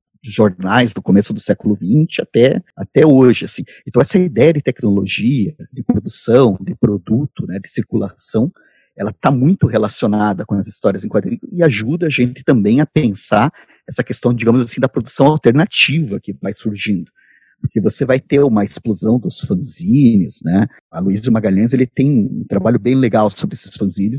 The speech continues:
Ele vai falar muito de que isso começa a surgir quando você começa a ter acesso a máquinas de xerox,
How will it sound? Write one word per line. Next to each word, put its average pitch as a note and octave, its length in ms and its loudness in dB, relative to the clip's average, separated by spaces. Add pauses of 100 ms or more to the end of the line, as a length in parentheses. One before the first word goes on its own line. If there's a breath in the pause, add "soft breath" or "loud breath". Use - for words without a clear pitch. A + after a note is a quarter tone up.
Ele G#2 160 -2
vai G#2 100 4
falar A#2+ 220 2
muito A#2 300 2
de - 80 -2
que - 240 -20
isso - 180 0 (100)
começa A2+ 420 2
a - 20 -4
surgir A#2+ 600 0 (400 soft breath)
quando A2 220 4
você B2+ 500 0 (160)
começa B2+ 400 2
a - 20 -2
ter - 140 0
acesso D3 800 0
a E3+ 880 -2
máquinas - 380 2
de A#2+ 120 -4
xerox, - 640 0